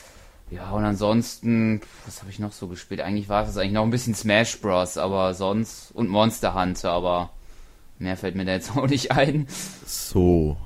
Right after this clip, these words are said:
Speaker 2: äh, ich hatte Zeit zum Überlegen. Smash Bros, natürlich, wie jede Woche
Speaker 1: <laughs>
Speaker 2: eigentlich. Äh, Child of Light habe ich jetzt recht viel gespielt. Naja, was heißt recht viel?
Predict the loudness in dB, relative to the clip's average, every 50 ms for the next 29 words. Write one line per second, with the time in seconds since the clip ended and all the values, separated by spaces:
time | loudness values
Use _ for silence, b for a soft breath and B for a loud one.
0 | -8 -8 -10 -12 -10 -2 0 0 2 2 2 2 2 2 2 2 4 2 2 2
1 | 2 0 2 2 0 0 2 2 4 4 4 4 4 2 2 -2 -6 -8 -10 -18
2 | -20 -20 -18 -12 -4 2 6 8 8 8 10 10 10 10 10 8 4 0 -4 -10
3 | -6 -2 -2 2 4 6 6 6 6 4 2 -2 -10 -8 -2 2 4 4 6 8
4 | 10 10 10 10 10 8 6 6 6 4 6 6 6 4 2 4 4 4 4 B
5 | B B B B B B B B B B -8 0 2 4 6 6 6 6 6 6
6 | 6 6 6 6 6 6 6 6 4 4 4 4 4 4 2 2 2 0 0 4
7 | 6 6 8 8 6 4 4 2 0 2 2 2 0 2 2 0 0 0 -2 -4
8 | -4 0 4 4 4 4 2 -4 -14 -16 -14 -16 -16 -16 -16 -14 -8 -6 -2 0
9 | 0 0 -2 -4 -6 -6 -6 -4 -4 -4 -2 -2 -4 -6 -6 -6 -4 -4 -2 -4
10 | -4 -6 -6 -6 -4 -4 -4 -4 -6 -6 -6 -8 -8 -8 -4 0 0 0 0 0
11 | -8 -8 -8